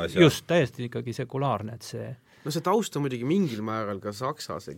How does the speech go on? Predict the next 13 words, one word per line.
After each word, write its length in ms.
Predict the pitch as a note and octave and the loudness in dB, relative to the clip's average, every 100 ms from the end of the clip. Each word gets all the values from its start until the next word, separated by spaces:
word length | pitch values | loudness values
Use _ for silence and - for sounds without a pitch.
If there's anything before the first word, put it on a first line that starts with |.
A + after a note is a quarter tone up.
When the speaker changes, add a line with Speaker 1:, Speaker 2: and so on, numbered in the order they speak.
| G2 | -8
Speaker 3:
Geist, 560 | C3 C3 F#2 - - | -4 -2 -4 -10 -10
eks 140 | - B2 | -10 -6
Speaker 2:
Jah. 80 | G#2 | -4
Speaker 3:
ole, 80 | |
et 80 | F#2 | -6
kui 140 | - A2 | -6 -6
meil 160 | G#2+ G2+ | -6 -4
on 120 | G2+ | -4
Speaker 1:
Mhm. 60 | A2+ | -2
Speaker 3:
Hegeli 460 | C3 A2+ G2+ G2+ - | -2 -2 -4 -6 -8
Phänomenologie 800 | A2+ A2+ G2+ F#2 G2 G#2 A2+ G2+ | -8 -8 -8 -8 -8 -8 -10 -10
des 160 | - - | -12 -8
Geistes 520 | G2+ D#2+ - - | -6 -6 -10 -14